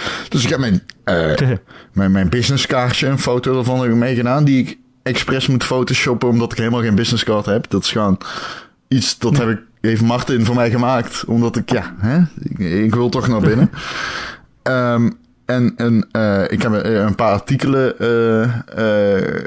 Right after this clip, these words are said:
Speaker 1: eh, opgesomd en die in een Word documentje gezet en dat opgestuurd. En, ehm, ja, het, ja, ik weet niet. Het voelt gewoon raar of zo. Al-, alsof je moet bewijzen dat je jezelf bent.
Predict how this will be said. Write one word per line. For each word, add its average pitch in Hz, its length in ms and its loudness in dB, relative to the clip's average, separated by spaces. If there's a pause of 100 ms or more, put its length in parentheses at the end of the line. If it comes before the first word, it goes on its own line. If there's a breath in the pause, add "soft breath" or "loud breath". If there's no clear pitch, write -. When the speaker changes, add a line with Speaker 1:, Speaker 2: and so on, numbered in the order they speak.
(340)
Speaker 1:
eh, 117 420 -2
opgesomd 175 800 0
en 123 200 2
die 127 200 4
in 120 60 2
een 113 300 4
Word 120 260 2
documentje 117 460 0
gezet 107 340 0
en 107 120 2
dat 113 180 2
opgestuurd. 190 600 0 (1120 loud breath)
En, 208 360 2 (100)
ehm, 165 580 2
ja, 180 380 0
het, - 440 -2
ja, 131 380 0
ik 143 140 -2
weet 196 140 0
niet. 349 220 4
Het 131 140 0
voelt 247 240 0
gewoon 139 300 0
raar 208 280 2
of 175 100 0
zo. 113 200 0
Al-, 123 280 0
alsof 147 300 0
je 170 60 2
moet 151 180 4
bewijzen 127 540 2
dat 123 160 0
je 110 160 4
jezelf 107 580 2
bent. 92 420 0